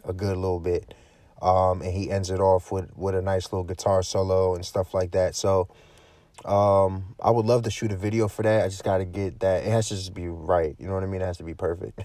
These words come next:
<laughs> But, um, yeah, I really, uh, appreciate you guys tuning in. I know it's been a while. I'ma try to get on this thing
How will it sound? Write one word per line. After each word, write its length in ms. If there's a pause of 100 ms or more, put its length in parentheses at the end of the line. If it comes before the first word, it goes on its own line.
<laughs> 280 (460)
But, 180
um, 440 (180)
yeah, 500 (100)
I 200
really, 520
uh, 440 (280)
appreciate 640
you 80
guys 320
tuning 400
in. 320 (680)
I 120
know 140
it's 120
been 160
a 80
while. 440
I'ma 180
try 220
to 60
get 220
on 160
this 180
thing 420